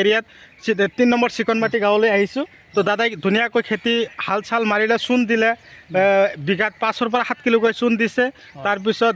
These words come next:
Speaker 1: গোব-, গোবৰ কিমান
Speaker 2: গোবৰ
Speaker 1: দিছে?
Speaker 2: এক গাড়ী।
Speaker 1: এক গাড়ী দিছে?
Speaker 2: অ।
Speaker 1: এক গাড়ী গোবৰ দিলে তাৰমানে মাকৈ প্ৰডাকশ্যন বেছি ভাল
Speaker 2: প্ৰডাকশ্যন
Speaker 1: হয় না?
Speaker 2: ভাল হ'ব।
Speaker 1: আৰু যেতিয়া গজালি মেলিব, তেতিয়াতো পোকৰ ঔষধ স্প্ৰে
Speaker 2: অ,
Speaker 1: কৰিব
Speaker 2: পোকৰ
Speaker 1: লাগিব।
Speaker 2: ঔষধ দিব,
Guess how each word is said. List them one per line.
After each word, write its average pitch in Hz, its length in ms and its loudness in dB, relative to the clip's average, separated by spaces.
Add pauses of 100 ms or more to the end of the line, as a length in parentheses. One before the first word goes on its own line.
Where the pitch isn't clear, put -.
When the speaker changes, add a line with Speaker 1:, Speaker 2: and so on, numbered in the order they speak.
Speaker 1:
গোব-, 202 320 -4
গোবৰ 240 240 -2
কিমান 196 200 -2
Speaker 2:
গোবৰ 180 180 -4
Speaker 1:
দিছে? 175 120 -8
Speaker 2:
এক 160 100 -12
গাড়ী। 156 180 -10 (500)
Speaker 1:
এক 185 140 -4
গাড়ী 220 140 2
দিছে? 160 320 -4
Speaker 2:
অ। 127 120 -14 (380)
Speaker 1:
এক 180 160 -2
গাড়ী 220 160 4
গোবৰ 202 360 2
দিলে 208 280 2 (300)
তাৰমানে 185 200 0
মাকৈ 185 220 0
প্ৰডাকশ্যন 180 420 -4
বেছি 156 220 -8
ভাল 147 60 -8
Speaker 2:
প্ৰডাকশ্যন 143 220 -8
Speaker 1:
হয় 139 160 -10
না? 165 60 -10
Speaker 2:
ভাল 131 180 -12
হ'ব। 123 120 -14 (260)
Speaker 1:
আৰু 202 160 0 (280)
যেতিয়া 190 320 0
গজালি 185 340 2
মেলিব, 214 200 4
তেতিয়াতো 202 360 -2
পোকৰ 196 280 -2
ঔষধ 190 240 -2
স্প্ৰে 170 240 -6
Speaker 2:
অ, 170 60 -6
Speaker 1:
কৰিব 175 160 -4
Speaker 2:
পোকৰ 175 120 -2
Speaker 1:
লাগিব। 165 220 -4
Speaker 2:
ঔষধ 165 80 -12
দিব, 170 140 -8